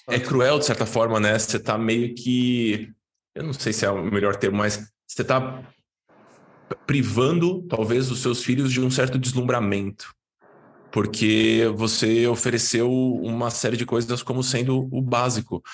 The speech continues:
mas eu consigo entender a dificuldade que é poder oferecer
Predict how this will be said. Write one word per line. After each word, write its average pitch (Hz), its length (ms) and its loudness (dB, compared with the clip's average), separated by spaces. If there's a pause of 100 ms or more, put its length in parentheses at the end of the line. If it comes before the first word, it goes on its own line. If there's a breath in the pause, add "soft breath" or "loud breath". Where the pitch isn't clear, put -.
(160 loud breath)
mas 104 180 2
eu 123 320 0 (540)
consigo 131 440 0
entender 123 680 2 (200)
a - 120 -2
dificuldade 117 500 0
que - 100 -2
é 117 60 2
poder 123 400 0
oferecer 123 640 0